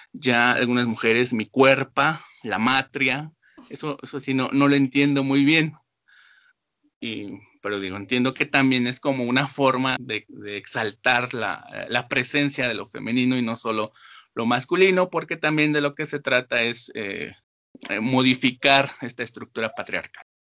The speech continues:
Por eso yo decía que, que tengo como <laughs> sentimientos encontrados. Digo, entiendo sí la necesidad del lenguaje inclusivo,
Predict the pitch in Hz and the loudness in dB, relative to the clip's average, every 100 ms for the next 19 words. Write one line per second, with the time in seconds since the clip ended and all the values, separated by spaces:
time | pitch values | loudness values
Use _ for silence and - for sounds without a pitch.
0 | _ - 117 139 131 123 117 117 110 - | _ -6 -2 0 2 0 -2 -4 -4 -6
1 | - - - 110 135 139 156 - 170 120 | -10 -10 -10 0 0 2 2 4 2 2
2 | 135 147 170 180 156 147 147 151 151 143 | 4 2 2 0 0 0 2 0 2 0
3 | 147 156 175 185 180 180 175 160 143 120 | -2 -2 0 0 -2 0 0 0 -6 -8
4 | - 120 127 147 - _ _ _ _ - | -8 -6 -2 -2 -4 _ _ _ _ -4
5 | 131 127 127 143 - 160 151 147 139 165 | 0 2 2 2 2 -2 -2 -4 -2 -2
6 | 143 160 | -2 -4